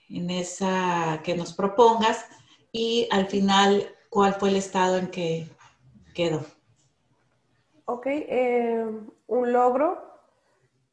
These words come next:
Speaker 2: pues podría considerarse para mí un logro personal, en lo personal, eh, cuando estuve participando con, con este grupo de, de J R M, eh, estuvimos participando en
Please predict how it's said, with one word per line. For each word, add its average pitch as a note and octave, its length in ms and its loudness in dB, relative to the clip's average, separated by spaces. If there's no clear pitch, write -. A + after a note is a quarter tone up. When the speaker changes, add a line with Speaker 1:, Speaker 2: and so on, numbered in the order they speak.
Speaker 2:
pues B3 600 2
podría C4 400 0
considerarse A3+ 640 0
para A3+ 200 -4
mí A3 180 -2
un B3+ 100 2
logro B3 240 4
personal, A3+ 540 -4
en A#3 140 0
lo A3+ 120 -4
personal, A3 420 -8
eh, A#3+ 280 0
cuando C4+ 180 4
estuve B3+ 180 2
participando A#3 760 -2
con, A3+ 240 0
con A3+ 240 0
este A3 200 -2
grupo A#3 380 2
de, A3 320 0
de G#3 340 -6
J G#3+ 380 -6
R A3 280 -2
M, A3+ 220 -4
eh, A#3+ 200 0
estuvimos A#3 380 -2
participando A3 840 -4
en A3 440 -2